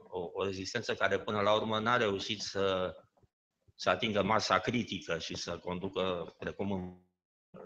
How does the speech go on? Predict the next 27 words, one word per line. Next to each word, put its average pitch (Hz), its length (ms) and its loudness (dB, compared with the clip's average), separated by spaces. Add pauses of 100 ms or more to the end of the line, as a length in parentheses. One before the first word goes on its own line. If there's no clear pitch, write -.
(460)
într-adevăr, 92 600 -2
la, 85 480 0 (880)
uh, 80 640 -4 (380)
la 85 120 2
ceea 98 220 4
ce 98 140 -2
până 95 220 -2
la 92 140 4
urmă 98 180 2
a 90 80 0
devenit, 92 600 -4
uh, 87 580 -2 (280)
rezistența 90 720 -4
aproape 95 360 -2
a 90 60 4
unei 87 200 -2
națiuni 85 420 -4
întregi 90 380 -2
și 98 80 -12
care 90 220 0
a 87 40 2
lovit 92 360 -4
puternic 95 500 -4
în, 87 160 -12
uh, 82 360 -14 (580)
în, 90 280 -6
în, 87 240 -4